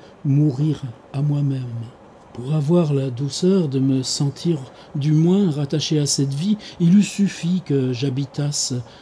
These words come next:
assez près de la petite station pour pouvoir venir tous les matins demander du café au lait à cette paysanne.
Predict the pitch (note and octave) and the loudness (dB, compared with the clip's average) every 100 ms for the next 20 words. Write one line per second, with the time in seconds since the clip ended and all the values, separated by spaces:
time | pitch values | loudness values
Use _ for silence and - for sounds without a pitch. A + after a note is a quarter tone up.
0 | - - C3+ - C#3 - C#3+ C3+ A#2+ B2 | -20 -8 -6 -4 -4 -6 -4 -2 -2 -2
1 | B2+ C3 C#3+ - - - D3+ C#3+ - C#3+ | -2 -4 -4 -6 -8 -4 -4 -4 0 0
2 | C3+ _ C3 B2 B2 - - C3+ C#3 A2 | 0 _ -4 -2 -4 -8 -6 0 0 0
3 | C#3+ C#3 C#3+ - C3+ C3 C3+ C#3 C#3 C3 | 0 0 -2 -2 0 2 0 -2 -6 -6
4 | - _ A#2+ B2+ B2+ B2 B2+ B2 _ - | -14 _ -4 0 0 0 -2 -6 _ -20
5 | _ A#2+ A#2 B2 - B2+ B2+ B2 A#2+ A#2 | _ -12 -6 -6 0 2 2 2 0 -2
6 | - G#2 - A#2 - A#2+ A2+ _ _ - | -8 -8 -6 -6 -6 -6 -6 _ _ -8
7 | A#2+ A#2+ A#2 A#2 A2+ A2+ | -6 -4 -4 -4 -4 -6